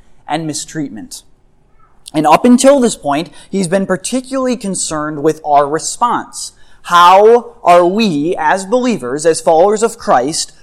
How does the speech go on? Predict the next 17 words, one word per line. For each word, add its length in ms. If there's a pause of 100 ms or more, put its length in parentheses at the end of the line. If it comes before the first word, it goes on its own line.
(120)
to 180
respond 1000 (280)
to 220
mistreatment? 880 (1080)
What 340
does 200
it 120
look 360
like 320
for 240
us 240
to 80
face 720 (140)
evil 760 (240)
and 220
suffer 720 (240)
well? 640